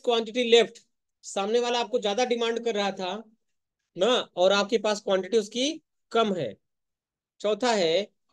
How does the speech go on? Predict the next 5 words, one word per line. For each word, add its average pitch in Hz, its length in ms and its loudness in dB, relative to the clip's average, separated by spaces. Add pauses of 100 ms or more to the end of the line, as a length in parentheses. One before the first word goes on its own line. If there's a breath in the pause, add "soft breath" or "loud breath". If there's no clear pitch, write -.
(240)
goods 214 320 -4
return 240 380 4
due, 226 300 2 (1300)
defect 196 540 0 (100)
or 175 260 0